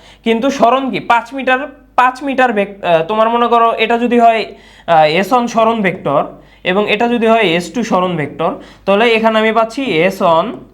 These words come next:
মাইনাস এস টু সমান সমান হবে জিরো ভেক্টর। এই যে এভাবেই এটাকে প্রকাশ করা হয়, এটা হলো জিরো ভেক্টর। আর জিরো ভেক্টরের মান কি? এই যে জিরো ভেক্টরটা হলো একটা ভেক্টর, এটার মান যখন তুমি বলবা, মান বলতেই আমরা যেটা বললাম যে স্কেলার কোয়া-,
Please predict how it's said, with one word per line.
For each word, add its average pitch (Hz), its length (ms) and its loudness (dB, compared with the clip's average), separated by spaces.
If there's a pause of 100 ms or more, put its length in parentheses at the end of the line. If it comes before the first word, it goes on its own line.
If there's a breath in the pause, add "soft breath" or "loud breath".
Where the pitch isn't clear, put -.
(520 loud breath)
মাইনাস 180 720 -2 (640 loud breath)
এস 190 300 -4
টু 240 360 -2 (100)
সমান 202 300 0
সমান 208 240 0
হবে 254 240 2
জিরো 208 320 2
ভেক্টর। 135 400 -8 (360 soft breath)
এই 165 100 -2
যে 202 160 2
এভাবেই 220 300 2 (100)
এটাকে 190 300 0
প্রকাশ 165 320 0
করা 131 180 -4
হয়, 127 120 -4 (140)
এটা 226 160 0
হলো 220 140 4 (100)
জিরো 180 220 0
ভেক্টর। 151 280 0
আর 151 60 0 (100)
জিরো 226 200 4
ভেক্টরের 240 440 0
মান 226 160 0 (140)
কি? 302 100 -8 (360 loud breath)
এই 180 100 0
যে 185 60 0 (180)
জিরো 277 220 2 (100)
ভেক্টরটা 285 580 -2
হলো 277 180 4
একটা 254 200 2
ভেক্টর, 185 340 0 (120)
এটার 220 180 0 (120)
মান 240 180 2 (460 loud breath)
যখন 247 240 0
তুমি 269 220 0
বলবা, 262 180 2 (120)
মান 226 120 0 (120)
বলতেই 262 320 0
আমরা 233 220 0
যেটা 220 220 2
বললাম 208 280 4
যে 185 140 -2
স্কেলার 196 380 0
কোয়া-, 202 200 -4